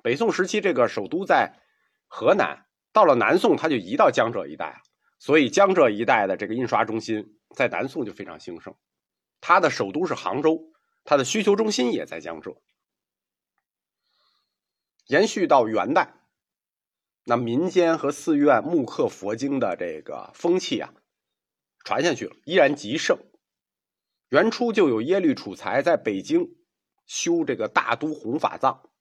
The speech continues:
元朝呢，还延续刻了南宋时期没有刻完的那个平江弃沙藏，他自己还刻了一个圆观藏，在杭州大普宁寺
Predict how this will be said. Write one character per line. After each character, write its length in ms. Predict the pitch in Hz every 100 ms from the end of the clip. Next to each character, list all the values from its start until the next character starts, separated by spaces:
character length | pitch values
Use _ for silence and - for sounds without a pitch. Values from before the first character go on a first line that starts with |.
| _ _ _ _ _ _ _ _ _ _
元 240 | - 143 233
朝 240 | - 123
呢， 320 | 147 131 101 _ _
还 180 | - 156
延 340 | 135 113 196
续 220 | - 175
刻 340 | 127 - 165 110
了 160 | 85 98
南 260 | 95 147
宋 200 | 196 165
时 200 | 139 135
期 240 | 131 - 127
没 120 | 135
有 140 | 170
刻 240 | 120 - 156
完 320 | 110 92 143
的 120 | 160
那 160 | 120 101
个 120 | 95
平 400 | - - 110 170
江 240 | 165 160
弃 200 | 170 151
沙 240 | 113 160 175
藏， 260 | 135 - _ _ _ _ _ _ _ _ _ _ _ _
他 140 | - 190
自 180 | 226 156
己 100 | 92
还 140 | 107
刻 220 | - 160
了 60 | 120
一 40 |
个 100 | 135
圆 180 | 113 101
观 200 | 135 180
藏， 240 | 190 - _ _ _ _ _ _
在 140 | 175
杭 280 | - 143 196
州 140 | 202
大 240 | 196 139 131
普 240 | - 104
宁 200 | 98 104
寺 400 | 160 196 151 -